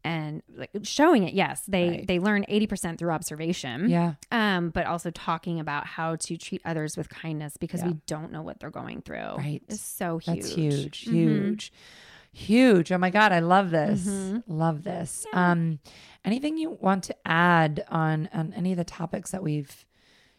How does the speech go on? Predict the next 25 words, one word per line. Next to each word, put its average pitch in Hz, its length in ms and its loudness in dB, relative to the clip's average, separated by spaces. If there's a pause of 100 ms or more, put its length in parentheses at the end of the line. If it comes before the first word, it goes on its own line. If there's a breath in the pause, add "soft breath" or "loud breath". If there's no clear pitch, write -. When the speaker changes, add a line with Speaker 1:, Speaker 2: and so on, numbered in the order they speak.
Speaker 2:
talked - 380 -6
about? - 380 -6 (120)
Anything 190 380 -6
that 196 120 -4
we 165 120 0
missed 175 800 0
Speaker 1:
Oh, 165 80 -2
Speaker 2:
or 165 40 0
wanna 214 220 4
go 240 100 6
back 160 340 2
to? 147 120 -4
Speaker 1:
man. 147 380 -6 (320 loud breath)
Um, 277 640 4 (2000 soft breath)
I 269 80 -6
don't 440 140 -4 (540)
think - 580 -4
so. - 260 -2
I 254 100 2
mean, 285 180 4
I 285 120 0
just, 330 260 -4 (400 loud breath)
my 247 220 0 (160)
biggest 320 680 0 (680)
goal 185 640 2